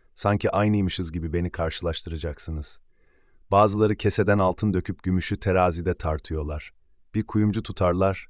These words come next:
ve o da onu ilah yapar. Yere kapanırlar, evet tapınırlar.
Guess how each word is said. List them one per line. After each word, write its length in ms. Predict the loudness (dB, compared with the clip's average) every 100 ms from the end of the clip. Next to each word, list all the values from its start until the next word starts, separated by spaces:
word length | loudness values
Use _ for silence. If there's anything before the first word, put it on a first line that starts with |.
| -6
ve 60 | -4
o 160 | 0
da 60 | 0
onu 200 | 2 0
ilah 340 | 0 2 0
yapar. 460 | -2 -8 -10 -12 -18 -20 -20 _ _ _ -6
Yere 260 | 2 4 4
kapanırlar, 680 | 0 0 0 0 -2 -4 -12 -4
evet 300 | 0 0 -2
tapınırlar. 720 | -6 -6 -4 -4 -6 -10 -14